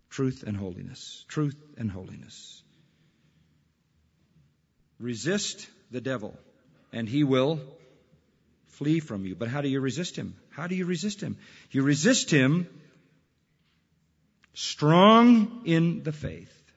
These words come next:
and holiness.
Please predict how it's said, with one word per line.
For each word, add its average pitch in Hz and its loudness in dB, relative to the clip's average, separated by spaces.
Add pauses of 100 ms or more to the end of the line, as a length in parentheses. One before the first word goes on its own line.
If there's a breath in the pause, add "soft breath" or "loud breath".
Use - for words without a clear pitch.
(2000)
and 123 -8 (880)
holiness. 101 -16